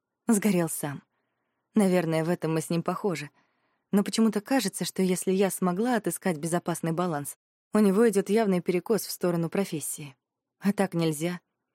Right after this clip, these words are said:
Что-то же в мире должно быть и для него тоже. Для него самого. Важное именно ему, необходимое, приятное.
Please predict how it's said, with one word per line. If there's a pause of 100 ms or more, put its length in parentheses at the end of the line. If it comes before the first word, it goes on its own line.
(220)
Что-то
же
в
мире
должно
быть
и
для
него
тоже. (420)
Для
него
самого. (420)
Важное
именно
ему, (280)
необходимое,
приятное.